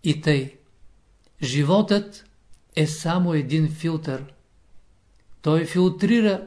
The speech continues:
вашите мисли чрез радостите и страданията,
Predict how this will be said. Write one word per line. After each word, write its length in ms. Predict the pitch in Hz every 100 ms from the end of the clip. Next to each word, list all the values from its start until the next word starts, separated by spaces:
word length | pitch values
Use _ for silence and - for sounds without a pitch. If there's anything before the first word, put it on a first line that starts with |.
| -
вашите 560 | 143 170 170 156 165 147
мисли 560 | 170 180 175 190 190 - _ _ - -
чрез 380 | - 143 147 147
радостите 840 | 139 170 180 170 180 160 165 - - _
и 140 | 175 160
страданията, 1000 | - 170 156 156 175 202 196 190 180